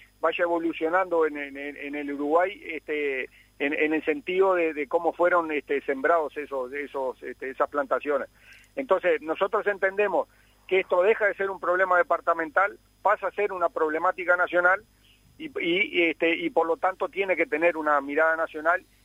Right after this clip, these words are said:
y entre todos, entre productores y gobierno nacional, este, hay que encontrar una solución a un problema que habría que haberlo atendido antes, este,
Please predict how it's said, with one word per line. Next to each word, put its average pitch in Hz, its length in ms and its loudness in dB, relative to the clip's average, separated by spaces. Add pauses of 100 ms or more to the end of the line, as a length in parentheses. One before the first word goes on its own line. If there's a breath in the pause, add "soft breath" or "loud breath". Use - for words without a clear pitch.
(160)
y 156 100 -2
entre 160 300 0
todos, 170 500 2
entre 139 300 -2
productores 147 720 0
y 143 60 -6
gobierno 165 400 0
nacional, 165 440 0 (400)
este, 151 200 -2
hay 160 80 2
que 156 80 -4
encontrar 165 500 2
una 180 220 0
solución 190 600 0
a 165 120 2
un 185 160 -2
problema 196 600 2 (300)
que 160 120 0
habría 170 320 2
que 180 100 0
haberlo 180 280 6
atendido 170 540 2
antes, 180 360 -2
este, 151 500 2